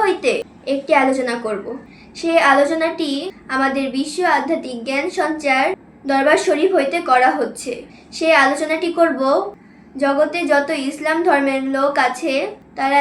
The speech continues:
নিজেকেই নিজেকে ছোট করছে এবং তারা নিজের গ্রন্থকে ছোট করছে, তারা আমার নবীদেরকে ছোট করছে। এর বিষয় হলো,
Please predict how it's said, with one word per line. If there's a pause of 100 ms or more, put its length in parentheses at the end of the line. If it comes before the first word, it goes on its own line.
(100)
নিজেকেই (100)
নিজেকে (120)
ছোট (160)
করছে (640)
এবং (120)
তারা (100)
নিজের
গ্রন্থকে
ছোট (120)
করছে, (640)
তারা (240)
আমার (140)
নবীদেরকে
ছোট (120)
করছে। (540)
এর (140)
বিষয়
হলো,